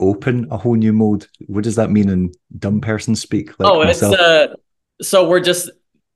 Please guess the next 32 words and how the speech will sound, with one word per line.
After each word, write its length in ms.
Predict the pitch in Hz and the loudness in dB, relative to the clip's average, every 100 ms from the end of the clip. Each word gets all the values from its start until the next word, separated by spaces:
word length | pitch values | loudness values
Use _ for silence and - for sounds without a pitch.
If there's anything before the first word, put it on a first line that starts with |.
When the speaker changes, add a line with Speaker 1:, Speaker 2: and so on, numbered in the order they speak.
| _ _ _ _ _ _ _ | _ _ _ _ _ _ _
Speaker 2:
the 260 | 151 165 | -4 -2
factory 720 | 170 - 175 202 226 226 220 208 | -2 -2 -2 -2 -4 -4 -4 -2
has 360 | 175 156 156 - | -2 -2 -4 -8
the 120 | 156 | -10
mold 360 | 143 135 139 135 | -6 -4 -2 0
already 360 | 131 131 117 | -2 -2 -6
made, 280 | 120 117 135 | -10 -12 -8
right? 400 | 120 131 143 - _ _ | -4 -2 -4 -8 _ _
Speaker 1:
Yeah. 140 | 104 - | -4 -4
Speaker 2:
So 420 | - 147 135 135 - _ | -2 0 0 -2 -10 _
they 200 | 147 147 | -4 -2
sell 280 | 147 143 135 | 0 -2 -2
this 320 | 131 147 147 | -2 -4 -4
skate 400 | - 139 135 - | -6 -6 -6 -8
to 440 | 147 127 123 120 - | -6 -4 -2 -4 -6
a 80 | 120 | -8
bunch 280 | 120 135 127 | -4 -4 -4
of 60 | 123 | -10
different 280 | 120 101 | -10 -14
people. 520 | - 120 117 95 - _ _ _ _ _ _ _ _ _ | -12 -12 -10 -12 -12 _ _ _ _ _ _ _ _ _
So 200 | - 160 | 0 2
we're 160 | 156 | 2
gonna 200 | 147 147 | 2 -2
tell 160 | 143 143 | 0 0
the 80 | 139 | 0
factory, 460 | 147 135 - 127 | -2 -6 -6 -8
"Hey, 420 | 127 143 117 - _ _ _ _ _ _ _ _ _ _ | -6 -4 -4 -8 _ _ _ _ _ _ _ _ _ _
make 360 | 131 135 143 139 | -6 -4 -2 -4
essentially 680 | 127 - 139 147 156 175 165 | -6 -6 -6 -6 -4 -2 -2
the 140 | 135 | -4
same 400 | 131 - 139 165 | -6 -6 -4 -4
skate, 500 | 175 - 165 175 165 | -6 -4 -2 -2 -6